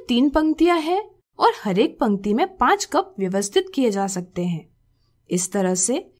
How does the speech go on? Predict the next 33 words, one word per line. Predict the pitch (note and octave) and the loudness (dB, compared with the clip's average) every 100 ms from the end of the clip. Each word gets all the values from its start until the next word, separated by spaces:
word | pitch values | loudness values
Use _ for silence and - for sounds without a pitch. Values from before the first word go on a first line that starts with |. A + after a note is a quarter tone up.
| _ _ _ - | _ _ _ 2
कुल | A#4 - - | 4 2 -2
तीन | C4 F#4 | 2 4
गुना | F#4 G#4 A4 - | 4 4 2 0
पांच | G3 F#3+ - | -2 -4 -4
कप | A#3 - - | -4 -4 -2
व्यवस्थित | G3+ F#3+ F#3+ F#4+ F#4+ | -2 -2 0 -2 0
किए | D4 G#3+ | -2 -2
जा | G3+ | -4
सकते | F#3+ F3+ - F3 | -4 -8 -8 -8
हैं। | E3 D#3+ D#3+ _ _ _ _ _ _ _ _ _ | -8 -10 -14 _ _ _ _ _ _ _ _ _
चूंकि | - E4+ C5 C5 C4+ | -2 -2 -2 -2 2
पूर्ण | C#4 F4+ | 4 4
संख्या | A4 G4+ F#4 F#4 F#4+ | 4 2 2 2 2
का | G#4 | 0
गुणन | C#4+ G3 F#3 A3 E4+ _ _ - | 0 0 0 -2 -6 _ _ -2
क्रम | B3+ F4+ | 2 4
विनिमेय | F#4+ C4+ A3 G3 F3+ | 6 4 4 2 0
है, | E3+ G3+ D#4+ _ _ _ - | 0 -4 -6 _ _ _ -4
इसलिए | F3 - F#3 F3+ E4 - _ _ _ | -2 0 2 2 0 -4 _ _ _
चाहे | - G#3 A#3+ D#4 | 0 0 0 -4
हम | D#4+ G#4+ A4+ A3+ | -2 -2 -2 -2
तीन | A#3+ C#4+ | 0 2
गुना | F4+ G#4+ A4 | 4 2 0
पांच | F#3+ F3+ G3 | -2 -2 -2
करें | - C4+ D4 G4+ - _ _ | -2 0 -2 -6 -12 _ _
या | F4+ B4+ - | -2 -2 2
पांच | A#3+ C#4+ - | 4 4 2
गुना | E4 G#4 | 4 4
तीन, | G#4+ G3+ F3 E3 - _ _ | 2 -2 -2 -4 -14 _ _
जवाब | F#3+ G#3 G3 F4+ - | -4 0 4 2 2
पन्द्रह | G#3+ G#3 G#3 A3+ | 0 2 2 0
ही | A#3 F4 - | 0 -2 0
आएगा | A#3+ F#3+ F3 E3+ | -2 -2 -4 -8